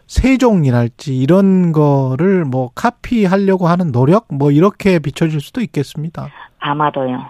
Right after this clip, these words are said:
Speaker 1: 예. 근데 김주애 또는 뭐 김일성, 김정일, 김정은 이런 이름을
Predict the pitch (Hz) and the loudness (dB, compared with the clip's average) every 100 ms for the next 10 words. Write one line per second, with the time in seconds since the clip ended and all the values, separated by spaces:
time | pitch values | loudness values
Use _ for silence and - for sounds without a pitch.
0 | 156 147 139 127 120 120 117 _ - - | 0 2 2 0 -2 -6 -12 _ -20 -20
1 | - - 220 240 202 185 104 90 _ _ | -16 0 2 4 4 0 -2 -6 _ _
2 | _ _ - 208 269 240 - 185 208 180 | _ _ 0 2 4 2 2 2 4 4
3 | 156 143 92 87 _ 185 190 185 160 151 | 2 0 -2 -8 _ 0 2 2 4 2
4 | 139 120 139 135 - 170 190 170 - 147 | 2 -2 -10 -18 0 2 4 2 0 0
5 | 104 113 - 143 156 165 160 143 113 - | 0 -8 -6 0 2 4 2 0 -2 -2
6 | 151 156 160 143 113 - _ _ _ 156 | 0 2 2 2 -2 -6 _ _ _ 2
7 | 214 196 160 196 196 196 220 175 | 2 4 4 2 4 4 2 0